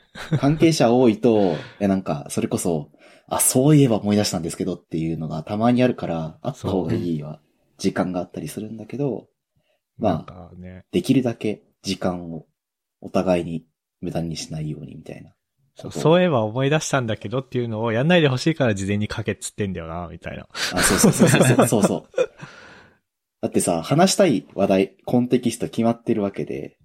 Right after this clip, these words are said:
Speaker 1: 自分が持ってる問題とか課題はさ、言語化できてないといけないじゃん。<laughs> だから、もう事前に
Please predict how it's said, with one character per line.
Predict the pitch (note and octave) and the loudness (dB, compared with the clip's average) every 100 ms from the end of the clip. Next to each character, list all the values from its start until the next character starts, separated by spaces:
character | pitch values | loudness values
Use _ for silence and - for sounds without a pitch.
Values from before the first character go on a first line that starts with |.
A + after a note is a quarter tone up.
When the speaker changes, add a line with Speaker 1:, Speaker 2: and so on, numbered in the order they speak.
| _ | _
Speaker 1:
自 | - G2+ | -4 2
分 | C#3 | 2
が | C#3+ | 2
持 | C3+ C#3+ | 0 -2
っ | |
て | - F2 | 0 0
る | D#2 D2+ - | 0 -6 -8
問 | F2+ G2 | -6 -4
題 | G2 F#2+ F#2 | 0 0 0
と | F2 | -8
か | |
課 | - - | -8 -6
題 | F2+ F2 | -6 -6
は | E2+ | -8
さ、 | D#2+ E2 - _ _ _ _ _ _ _ _ | -8 -12 -14 _ _ _ _ _ _ _ _
言 | F2 | -6
語 | G2 | -4
化 | G#2+ G#2+ | 2 2
で | F#2+ | 2
き | - | 0
て | - | 0
な | G#2 | 2
い | |
と | F#2 | 2
い | G#2 | 2
け | - | 4
な | A#2 | 4
い | C3+ | 4
じ | - - | 0 -6
ゃ | |
ん。 | - _ _ _ _ _ | -12 _ _ _ _ _
<laughs> | - F#4 C#4 - - - _ _ _ - _ - | 2 4 4 2 -12 -14 _ _ _ -20 _ -8
だ | A2+ | -4
か | G#2 | 2
ら、 | C3+ A2 F#2 _ _ _ | 4 4 2 _ _ _
も | E2+ E2 D#2 | -16 -16 -16
う | _ - | _ -12
事 | F2 | -4
前 | E2+ | -4
に | D#2+ E2 D#2 | -4 -12 -14